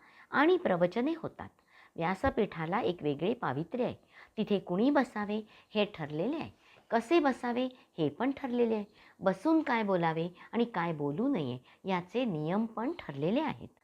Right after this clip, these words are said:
समाजामध्ये काही परंपरागत शिष्टाचार ठरलेले असतात,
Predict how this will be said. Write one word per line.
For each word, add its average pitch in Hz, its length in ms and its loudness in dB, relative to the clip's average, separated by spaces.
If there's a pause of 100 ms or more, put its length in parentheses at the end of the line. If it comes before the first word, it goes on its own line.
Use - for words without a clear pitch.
(180)
समाजामध्ये 277 720 0
काही 240 260 0
परंपरागत 196 920 -2
शिष्टाचार 226 640 -4
ठरलेले 156 480 -6
असतात, 139 280 -12